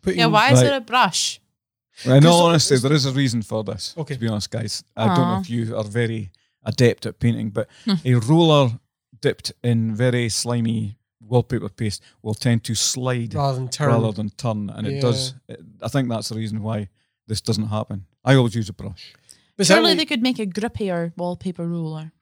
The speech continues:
Speaker 3: <laughs> Grippier.
Speaker 2: Yeah, like with
Speaker 3: Yeah, they
Speaker 2: tracks
Speaker 3: could
Speaker 2: and
Speaker 3: do, yeah, I
Speaker 2: chains.
Speaker 3: suppose you're right.
Speaker 1: Do you have a
Speaker 3: Chains.
Speaker 1: special wallpapering brush? 'Cause I
Speaker 3: I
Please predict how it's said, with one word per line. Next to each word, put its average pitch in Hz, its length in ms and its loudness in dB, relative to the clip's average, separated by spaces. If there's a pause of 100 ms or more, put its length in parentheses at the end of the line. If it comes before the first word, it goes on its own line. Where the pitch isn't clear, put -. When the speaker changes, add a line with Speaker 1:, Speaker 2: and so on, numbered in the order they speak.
(220)
Speaker 3:
<laughs> - 640 -16
Grippier. 101 440 -2 (280)
Speaker 2:
Yeah, 180 380 -8
like 160 180 -10
with 170 200 -10 (160)
Speaker 3:
Yeah, 339 120 -2
they 370 60 2
Speaker 2:
tracks - 120 0 (160)
Speaker 3:
could - 100 -2
Speaker 2:
and 370 100 0
Speaker 3:
do, 277 60 0
yeah, 262 100 2
I - 40 4
Speaker 2:
chains. 156 140 -2
Speaker 3:
suppose 196 280 -4
you're 208 80 -4
right. 170 200 -10 (160)
Speaker 1:
Do 175 80 0
you 190 60 8
have 185 80 4
a 170 60 2
Speaker 3:
Chains. 160 240 2
Speaker 1:
special 151 340 0
wallpapering 151 920 -6
brush? 131 320 -6
'Cause 135 280 -4
I 123 100 -4
Speaker 3:
I 175 60 -6